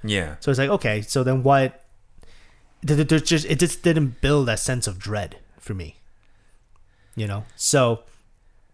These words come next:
Speaker 2: with, I think the fact that it's taking place in, like, especially the, the,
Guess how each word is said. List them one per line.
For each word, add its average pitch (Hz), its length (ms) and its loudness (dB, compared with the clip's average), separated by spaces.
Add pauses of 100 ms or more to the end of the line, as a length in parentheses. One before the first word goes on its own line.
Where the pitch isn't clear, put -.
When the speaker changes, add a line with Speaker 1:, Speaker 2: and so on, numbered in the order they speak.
(220)
Speaker 2:
with, 143 200 4 (680)
I 151 80 0
think 180 360 -2 (340)
the 147 80 2
fact 143 300 2
that 139 120 4
it's - 260 -2
taking 143 500 0
place - 600 -4 (340)
in, 113 200 -4
like, 98 280 -6 (420)
especially 143 340 2
the, 120 100 0 (120)
the, - 200 -2